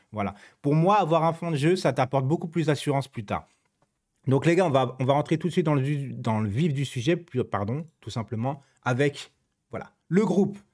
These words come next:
Navas, Hakimi, Kipembe qui fait son retour, Ramos, Marquinhos, Mbappé, Fabian Ruiz, Neymar, Bernat,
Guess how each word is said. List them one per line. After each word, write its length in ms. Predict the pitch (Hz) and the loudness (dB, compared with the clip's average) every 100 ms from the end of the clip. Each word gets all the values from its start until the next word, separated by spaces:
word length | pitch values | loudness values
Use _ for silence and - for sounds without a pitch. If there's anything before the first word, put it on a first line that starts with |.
| _ - | _ -2
Navas, 480 | 156 180 185 180 - | 2 4 4 2 2
Hakimi, 540 | 180 - 175 175 190 | 0 0 2 2 2
Kipembe 680 | 196 220 202 208 196 202 202 | 0 -2 2 2 4 2 0
qui 200 | - 143 | -6 -6
fait 180 | 127 156 | 0 0
son 180 | 170 156 | 2 2
retour, 440 | 170 170 202 202 - - | 2 2 0 0 -12 -8
Ramos, 560 | 120 156 175 185 185 - | 0 2 4 2 2 0
Marquinhos, 640 | 165 - 175 170 175 175 160 | -2 -2 0 2 2 0 -2
Mbappé, 640 | 151 151 156 156 165 170 _ | 0 2 0 0 0 -2 _
Fabian 380 | - 139 143 139 | -2 0 2 0
Ruiz, 240 | 139 151 | 0 -2
Neymar, 460 | 123 139 135 139 123 | 0 2 4 2 2
Bernat, 340 | 135 135 139 | 0 0 0